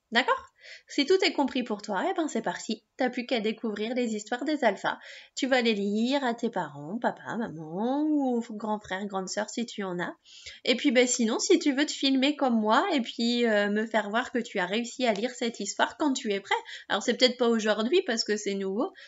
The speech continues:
mais une autre fois quand tu seras prêt, ben, hésite pas à te filmer ou à t'enregistrer pour que je puisse t'entendre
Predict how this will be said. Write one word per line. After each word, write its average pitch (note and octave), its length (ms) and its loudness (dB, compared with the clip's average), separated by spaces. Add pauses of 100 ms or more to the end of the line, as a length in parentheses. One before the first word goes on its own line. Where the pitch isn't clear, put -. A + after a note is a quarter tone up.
(120)
mais G#3+ 180 4
une A3 80 2
autre B3 260 -2
fois A3 280 2
quand C#4 200 0
tu A3 140 -4
seras F3 240 -2
prêt, G#3 240 -4
ben, C4 100 -2
hésite F#3+ 340 -2
pas B3 140 2
à B3+ 80 0
te B3 80 -10
filmer F#3+ 500 -2
ou C4+ 120 -2
à G#3 100 0
t'enregistrer G3+ 720 -6
pour A3 200 -12
que G#3 160 -6
je G3+ 140 -4
puisse C#4 340 -6
t'entendre G#3+ 560 -4